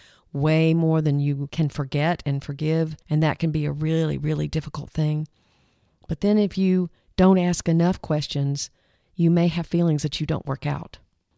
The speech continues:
If the person who had the affair doesn't willingly and proactively offer openness in what used to be more private choices, that might be a signal that the hurtful impact of the affair just isn't understood or responsibility accepted.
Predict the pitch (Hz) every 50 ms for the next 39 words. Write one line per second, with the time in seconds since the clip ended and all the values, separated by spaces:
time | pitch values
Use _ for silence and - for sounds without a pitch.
0 | _ _ _ - 185 - 196 - - 214 214 - - 208 185 185 180 180 170 165
1 | 165 165 - - 202 196 190 175 160 - 185 190 175 170 - - 139 143 160 170
2 | 185 202 214 214 220 226 240 233 240 151 147 - - - 185 190 - - - 151
3 | 170 - - 214 190 202 208 226 226 226 - - 160 165 175 - 175 - - 151
4 | 156 160 - 190 190 190 208 214 - - - - _ _ _ _ _ _ _ _
5 | _ _ _ _ _ _ _ - - 165 165 165 175 - - 160 180 196 - -
6 | 220 190 202 190 175 160 147 - - - 165 170 156 156 - - - 175 180 190
7 | - - 202 196 190 - - - _ - 185 185 - - 180 185 196 208 240 269
8 | 262 - - 233 233 202 180 - - 208 190 180 156 147 147 143 151 151 - -
9 | 160 - - - 208 - - - 185 175 - 170 170 - 170 165 160 - 151 143
10 | 147 147 143 - - 170 170 156 147 - - - - 180 - - - _ _ _
11 | _ _ _ _ _ - 214 208 170 190 165 160 160 151 147 - - - 180 165
12 | 160 151 139 143 - - 156 151 151 147 - - 165 147 147 - - 156 147 147
13 | 151 139 135 - - - - 160 156 - - - - -